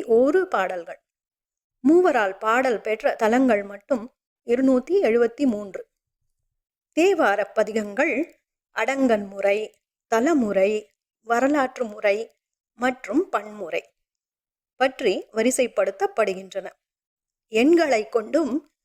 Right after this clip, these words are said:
தேவார பாடல்கள் அடையாளப்படுத்தப்படுகின்றன.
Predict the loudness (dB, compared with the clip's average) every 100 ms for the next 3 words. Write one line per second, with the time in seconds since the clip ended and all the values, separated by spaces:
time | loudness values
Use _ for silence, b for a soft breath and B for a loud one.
0 | _ _ 0 2 2 0 0 -4 -2 0
1 | 0 2 2 2 -2 _ -6 -4 0 0
2 | 0 -4 -4 -4 -2 -2 -2 -8 -14